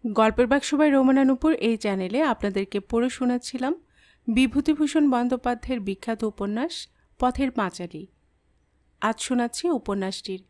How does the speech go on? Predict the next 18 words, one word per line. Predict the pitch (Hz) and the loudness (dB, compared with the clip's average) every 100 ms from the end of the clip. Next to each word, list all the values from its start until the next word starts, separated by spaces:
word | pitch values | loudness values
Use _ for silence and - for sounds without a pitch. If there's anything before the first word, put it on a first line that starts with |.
| _ - | _ -6
সপ্তম | - 262 - 277 | 0 0 2 0
খণ্ড। | 269 196 175 160 151 _ _ _ _ _ _ _ _ _ _ _ _ _ _ _ _ _ _ _ _ _ _ _ _ _ _ _ _ _ _ _ - | 0 -4 -8 -10 -16 _ _ _ _ _ _ _ _ _ _ _ _ _ _ _ _ _ _ _ _ _ _ _ _ _ _ _ _ _ _ _ 0
অপু | 254 277 | 0 2
সেদিন | 302 320 311 330 | 2 2 4 4
জেলে | 247 262 269 | 4 2 2
পাড়ায় | 262 277 330 | 2 2 2
কড়ি | 233 233 | 2 0
খেলতে | 220 240 214 208 | 0 -4 -2 -4
গিয়েছিল। | 190 185 - 165 156 151 _ _ _ _ _ _ - | -2 -4 -6 -12 -12 -14 _ _ _ _ _ _ -2
বেলা | 240 269 285 | 2 2 2
দুইটা | 220 226 269 | 2 2 2
বা | 254 | 2
আড়াইটার | 220 226 247 - | 2 0 -4 -4
কম | 202 180 | -2 -2
নয়। | 170 156 185 - _ _ _ _ _ | -4 -8 -10 -18 _ _ _ _ _
রৌদ্র | 240 262 208 302 | 4 4 4 0
অত্যন্ত | - 269 - 311 302 | 2 0 2 2 4
প্রখর। | 330 202 180 - 160 | 2 0 -4 -6 -10